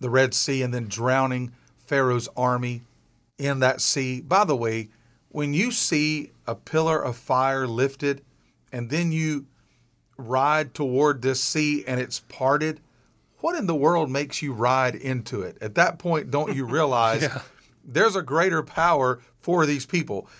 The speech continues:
Speaker 1: But we see all of these different acts of power, God raining down fire and brimstone on Sodom and Gomorrah. There are all these things that we could talk about with regard to the power of God.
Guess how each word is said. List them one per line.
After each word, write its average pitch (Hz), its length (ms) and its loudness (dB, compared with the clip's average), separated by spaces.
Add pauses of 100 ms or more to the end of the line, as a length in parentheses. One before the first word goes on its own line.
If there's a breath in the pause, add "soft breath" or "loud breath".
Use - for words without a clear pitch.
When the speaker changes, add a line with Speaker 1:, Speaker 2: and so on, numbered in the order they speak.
(140 loud breath)
Speaker 1:
But 160 100 0
we 165 120 2
see 240 260 0
all 202 280 2
of 180 60 0
these 151 180 -4
different 165 400 0
acts 143 340 -2
of 131 160 -6
power, 123 380 0
God 139 340 2
raining 139 460 -2
down 127 240 2
fire 135 300 0
and 123 100 -4
brimstone 123 600 -4 (380 soft breath)
on 123 280 -2
Sodom 135 360 2
and 127 80 -4
Gomorrah. 120 400 2 (220 loud breath)
There 139 100 2
are 143 80 0
all 160 240 6
these 202 240 0
things 170 260 0
that 151 100 -2
we 147 100 -2
could 135 180 -4
talk 147 260 2
about 127 400 0
with 135 200 2
regard 131 400 2
to 127 60 -6
the 120 80 -4
power 135 360 2
of 110 100 -4
God. 117 400 2